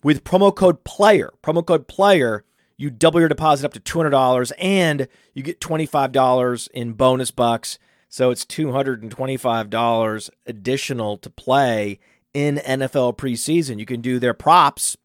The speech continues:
on the fantasy book, where it's over, under, over, under, over, under, up to five guys. The more over-unders you hit, the higher your payout. And they have their challenges for the community. You can say, "Hey, I think that player X is gonna go over this many fantasy points"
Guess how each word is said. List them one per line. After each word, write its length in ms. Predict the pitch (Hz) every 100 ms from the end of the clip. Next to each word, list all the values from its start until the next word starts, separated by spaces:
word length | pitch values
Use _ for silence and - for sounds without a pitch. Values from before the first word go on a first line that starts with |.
| _ _
on 80 | 120
the 60 | 110
fantasy 360 | 143 143 -
book, 560 | 104 - 180 120 - _ _ _ _
where 240 | 117 113
it's 320 | 107 101 - - _ -
over, 380 | 160 151 139 139
under, 360 | 143 139 127 139
over, 380 | 143 139 131 131
under, 360 | 135 131 123
over, 340 | 131 127 120 120
under, 420 | 127 127 127 123 _ _
up 160 | 131 143
to 100 | 151
five 320 | 175 170 160
guys. 460 | 151 214 139 98 - _ -
The 80 | 131
more 180 | 160
over-unders 440 | 151 147 151 143 123
you 80 | 135
hit, 340 | 160 - _ _ _
the 80 | 120
higher 320 | - 151 143
your 160 | 139 131
payout. 420 | - 120 101 82 _ _ -
And 120 | 143
they 40 |
have 80 | 143
their 100 | 151
challenges 440 | - 190 247 120
for 80 | 123
the 60 | 127
community. 360 | 151 208 214
You 120 | 98 113
can 80 |
say, 140 | 127 113
"Hey, 180 | 214 110
I 80 |
think 160 | 196 151
that 300 | 117 - -
player 260 | 156 143 147
X 160 | 160
is 80 | 139
gonna 160 | 156 147
go 200 | 151 143
over 640 | 151 185 151 127 120 147 _ _
this 180 | 135 -
many 140 | 147
fantasy 360 | 143 196 240 135
points" 420 | 117 113 131 -